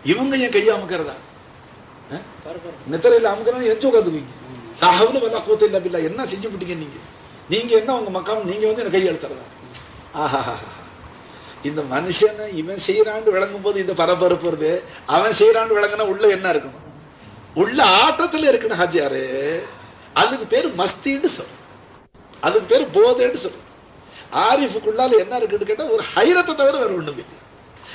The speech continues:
Speaker 1: அவன் பெஞ்சாதியை பாக்குறான், மசாலா அரைக்கிறான், என்ன? அரிசி களையிறா, சோத்தை வைக்கிறா, சோத்தை வைக்கிறா,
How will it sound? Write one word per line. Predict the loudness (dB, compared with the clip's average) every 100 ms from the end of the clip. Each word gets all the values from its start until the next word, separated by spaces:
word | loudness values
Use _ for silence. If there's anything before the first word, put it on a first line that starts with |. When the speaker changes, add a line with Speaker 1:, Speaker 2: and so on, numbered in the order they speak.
| -4
Speaker 1:
அவன் | -2 0
பெஞ்சாதியை | 2 2 4 2
பாக்குறான், | 2 0 0 0
மசாலா | 0 0 -2
அரைக்கிறான், | -6 -12 -20 -20 -20 -20 -20 -18
என்ன? | -18 -16 -20 -18 -4 -2
அரிசி | 0 0 0
களையிறா, | 2 2 0 0
சோத்தை | 0 2 2
வைக்கிறா, | 2 -4 -6 -4
சோத்தை | -4 0 0
வைக்கிறா, | 0 0